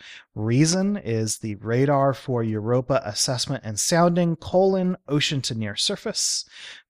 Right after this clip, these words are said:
pims is plasma instrument for magnetic sounding. So pims is gonna work with the magnetometer pretty closely.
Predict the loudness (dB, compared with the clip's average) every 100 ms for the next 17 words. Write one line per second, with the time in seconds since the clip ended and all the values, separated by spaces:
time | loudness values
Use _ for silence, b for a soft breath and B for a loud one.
0 | -2 4 6 6 4 2 2 2 0 2
1 | 4 4 0 0 0 0 -2 -4 -4 -2
2 | -2 -2 -4 -2 -2 -2 -4 -4 -4 -6
3 | -8 0 4 4 4 0 0 0 0 -2
4 | -2 -2 -2 -2 -6 -4 -6 -6 -10 -10
5 | -8 -6 -8 -10 -12 -12 -8 -6 -6 -8
6 | -10